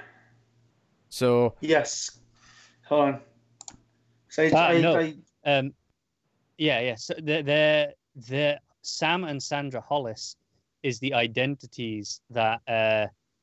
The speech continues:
Speaker 3: Night Owl and, and Silk Spectre take at the end of Watchmen.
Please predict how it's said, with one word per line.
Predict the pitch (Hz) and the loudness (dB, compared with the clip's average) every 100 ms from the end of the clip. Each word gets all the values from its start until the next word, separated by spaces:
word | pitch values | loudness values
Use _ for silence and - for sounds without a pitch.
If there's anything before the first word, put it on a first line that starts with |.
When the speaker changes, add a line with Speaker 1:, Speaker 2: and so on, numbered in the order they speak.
| - | -6
Speaker 3:
Night | 127 135 | -4 0
Owl | 120 120 | -2 -2
and, | 113 123 | -4 -6
and | 113 107 101 | -6 -6 -8
Silk | 127 110 | -8 -6
Spectre | - 120 117 | -8 -6 -8
take | - 123 113 _ | -4 -4 -4 _
at | 127 120 | -14 -12
the | 123 | -6
end | 123 110 104 | -4 -4 -6
of | 113 104 | -10 -12
Watchmen. | 110 - - | -12 -16 -18